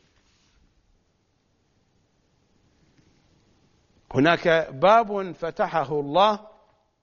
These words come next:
للإنسان من خلاله يستطيع أن يلج وأن يصل إلى مدارج الحقيقة قطعاً بحسبه،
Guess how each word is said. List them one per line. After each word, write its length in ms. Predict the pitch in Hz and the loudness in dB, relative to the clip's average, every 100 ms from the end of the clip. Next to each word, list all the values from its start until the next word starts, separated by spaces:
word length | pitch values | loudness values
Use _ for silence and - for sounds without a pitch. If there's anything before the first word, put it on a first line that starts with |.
| _ _ _ _ _ | _ _ _ _ _
للإنسان 840 | 127 156 151 147 143 202 233 233 233 _ _ _ | -2 -2 0 -2 2 2 2 -2 -10 _ _ _
من 180 | 139 160 | -8 -6
خلاله 720 | 156 202 247 294 226 117 98 - _ _ | -2 0 2 0 -2 -8 -12 -20 _ _
يستطيع 840 | - 123 - 147 202 208 185 156 160 | -10 -8 -4 -4 0 2 0 -2 -2
أن 100 | 151 | 0
يلج 580 | 165 208 185 127 107 85 _ _ _ _ _ _ _ _ _ _ _ _ _ _ _ _ _ _ _ _ _ _ _ - | 2 0 -2 -8 -12 -16 _ _ _ _ _ _ _ _ _ _ _ _ _ _ _ _ _ _ _ _ _ _ _ -6
وأن 260 | 147 202 123 | -4 0 2
يصل 380 | 165 185 190 185 180 - - _ _ | 2 0 0 2 2 -2 -16 _ _
إلى 220 | 151 165 156 | -2 0 2
مدارج 600 | 151 147 190 208 185 156 | 0 2 2 2 -2 -4
الحقيقة 960 | 143 - 160 - 202 208 185 180 180 - _ _ _ _ _ _ _ _ _ _ _ | -6 -6 -6 -2 -2 -2 -4 -4 -8 -10 _ _ _ _ _ _ _ _ _ _ _
قطعاً 320 | 165 160 143 | -2 0 -2
بحسبه، 840 | 165 151 139 135 - 107 - - - | -2 -2 -4 -6 -6 -8 -10 -20 -20